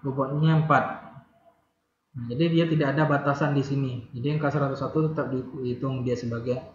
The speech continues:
nilai di atas besar sama delapan puluh.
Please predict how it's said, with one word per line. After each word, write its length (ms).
nilai 160
di 160
atas 480
besar 240
sama 320
delapan 320
puluh. 600